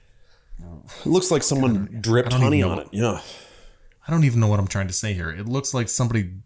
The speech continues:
Speaker 2: charred it. Fucking hell. I can't even come up with anything to say about this stupid apple pipe.
Speaker 1: It looks like someone had an apple, uh,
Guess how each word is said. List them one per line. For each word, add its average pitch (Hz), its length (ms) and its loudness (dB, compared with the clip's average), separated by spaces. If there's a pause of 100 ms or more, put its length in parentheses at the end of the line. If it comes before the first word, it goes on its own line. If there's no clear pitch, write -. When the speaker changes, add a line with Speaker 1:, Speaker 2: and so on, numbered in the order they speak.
(640)
Speaker 2:
charred 113 440 2
it. - 220 -2 (300)
Fucking - 440 -12
hell. 92 280 -4
I 127 80 -6
can't 160 240 0
even 120 140 0
come 131 200 -2
up 123 100 -4
with - 100 -8
anything 107 360 0
to 98 60 -4
say 104 160 0
about 98 220 -2
this 87 140 -4
stupid 104 420 0
apple 98 240 0
pipe. - 320 -6 (320)
Speaker 1:
It 131 100 6
looks 139 320 2
like 143 160 4
someone 117 260 2
had 110 140 0
an 98 140 0
apple, 98 480 0
uh, 90 320 2